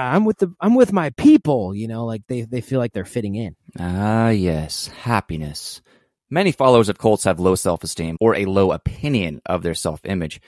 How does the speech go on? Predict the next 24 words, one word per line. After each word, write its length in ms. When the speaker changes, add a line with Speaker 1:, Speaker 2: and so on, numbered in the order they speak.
Speaker 2:
These 160
people 260
are 140
sought 380
after 340
by 120
the 120
leaders 380
of 160
cults 320
because, 340
psychologically 800
speaking, 500
they 140
are 160
easier 480
to 120
break 440
down 400
and 220
mold 380
into 280
a 60
perfect, 580